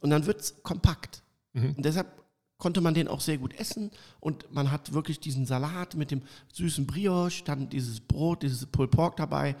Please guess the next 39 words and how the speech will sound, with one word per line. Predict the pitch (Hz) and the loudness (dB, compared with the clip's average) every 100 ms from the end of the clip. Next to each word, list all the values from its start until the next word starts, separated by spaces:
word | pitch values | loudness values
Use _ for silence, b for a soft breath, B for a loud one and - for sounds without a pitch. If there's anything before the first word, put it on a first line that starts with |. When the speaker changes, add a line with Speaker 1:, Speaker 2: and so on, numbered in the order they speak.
| B B | B B
Speaker 1:
Also | 123 131 - - - | 0 2 2 -4 -8
Speaker 2:
War | 147 | -4
Speaker 1:
für | 156 | 2
Speaker 2:
super. | 139 | 6
Speaker 1:
mich | 180 - - - | 6 4 -4 -6
war | 165 | -4
der | 160 156 | -2 -2
perfekt. | - 160 110 - - | -2 -4 -6 -12 -4
Speaker 2:
Ja, | 131 | -2
fand | 143 151 | 0 -2
ich | |
auch. | 104 | -2
Und | - 127 | 0 4
dann | 156 | 8
haben | 147 | 8
wir | |
noch | 135 117 | 8 4
ein | 117 | 0
kleines, | 123 120 101 | 2 2 0
äh, | 123 113 | 0 0
Pommes-Battle | - 135 156 117 139 175 | 2 2 0 -2 -2 0
dazu | 165 165 - | -2 -2 -4
gemacht, | 165 160 190 - | 0 0 0 2
weil | 185 | 8
Speaker 1:
Ja. | 151 | 8
Speaker 2:
natürlich | 110 139 139 139 | 8 6 6 6
gehören | - 101 | 0 -4
ja | |
Pommes | 95 107 127 | -4 -4 -2
dazu. | 151 - - 214 | -2 -2 0 0
Und | - 117 | -2 -2
Klaus | 123 120 160 | 0 2 2
behauptet | 185 110 139 143 | -2 -2 0 0
dann, | 123 117 | 0 0
er | 127 | -4
hätte | 127 | -4
die | 117 113 | -6 -10
Top-Pommes | - 175 - 143 139 - | -8 -10 -6 -4 -4 -4
mitgebracht. | 139 - 165 185 233 - | -6 -4 -6 -4 -8 -12